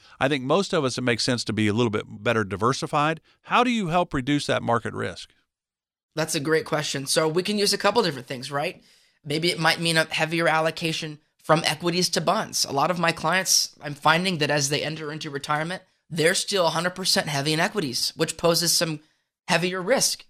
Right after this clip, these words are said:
Speaker 2: So it might mean a ha-, uh, we might reallocate to a heavier allocation to bonds. We can also look at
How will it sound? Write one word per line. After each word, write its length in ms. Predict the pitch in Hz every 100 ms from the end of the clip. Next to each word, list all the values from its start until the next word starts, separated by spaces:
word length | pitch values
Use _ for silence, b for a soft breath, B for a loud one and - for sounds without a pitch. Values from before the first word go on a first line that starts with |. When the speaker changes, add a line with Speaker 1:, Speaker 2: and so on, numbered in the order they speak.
| -
Speaker 2:
So 160 | 180
it 80 | 160
might 260 | 180 196 196
mean 160 | 190
a 60 | 170
ha-, 220 | 156 156
uh, 200 | - 147 135 - _ -
we 140 | 156
might 220 | 156 165 156
reallocate 580 | 156 151 151 151 143
to 140 | - 143
a 120 | 139 -
heavier 300 | - 170 170
allocation 500 | 151 151 151 147 -
to 80 | 139
bonds. 320 | 135 131 156
We 80 | 156
can 160 | 151 151
also 220 | 156 -
look 260 | 156 156
at 100 | 160